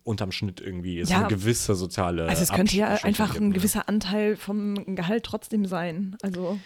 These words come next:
Speaker 2: auch wenn
Speaker 1: Aber
Speaker 2: es
Speaker 1: dann wär's ja eine Steuer, ne?
Speaker 2: Nee, also es wird ja trotzdem anders eingezogen. Also die Steuer wird ja direkt einbehalten und wenn es
Speaker 1: Mhm.
Speaker 2: aber dann quasi, wenn du es einfach zahlen musst direkt und trotzdem ein Prozentsatz vom Gehalt ist, ist es ja
Speaker 1: Aber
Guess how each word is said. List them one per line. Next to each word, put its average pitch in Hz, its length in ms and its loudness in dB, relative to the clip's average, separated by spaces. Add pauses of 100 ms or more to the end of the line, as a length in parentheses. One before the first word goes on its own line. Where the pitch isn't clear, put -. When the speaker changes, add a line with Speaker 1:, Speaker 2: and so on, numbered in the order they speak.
(180)
Speaker 2:
auch - 280 -4
wenn 107 100 2
Speaker 1:
Aber 104 60 4
Speaker 2:
es 90 80 4
Speaker 1:
dann 95 80 6
wär's 95 160 6
ja 87 80 -2
eine 82 80 -2
Steuer, 78 260 -2
ne? 220 80 6
Speaker 2:
Nee, 208 300 8
also 180 180 -2
es 196 180 -6
wird 196 120 0
ja 196 100 4
trotzdem - 340 0
anders 196 200 0
eingezogen. 180 580 -2
Also 180 140 -2
die 180 80 -4
Steuer 196 280 4
wird 196 120 2
ja 196 40 4
direkt 185 280 0
einbehalten 214 520 4
und 190 120 0
wenn 190 100 0
es 180 60 2
Speaker 1:
Mhm. 170 80 4
Speaker 2:
aber 175 100 6
dann 180 160 2
quasi, 175 500 -4
wenn 175 120 -4
du - 20 -8
es 185 80 -12
einfach 175 220 -6
zahlen 196 340 0
musst 214 220 0
direkt 202 320 -2
und 185 80 0
trotzdem 190 420 2
ein 185 640 -4
Prozentsatz 190 560 0
vom 185 240 -2
Gehalt 170 320 -6
ist, - 140 -12
ist 175 80 -12
es 175 100 -10
ja 160 120 -8
Speaker 1:
Aber 160 60 -12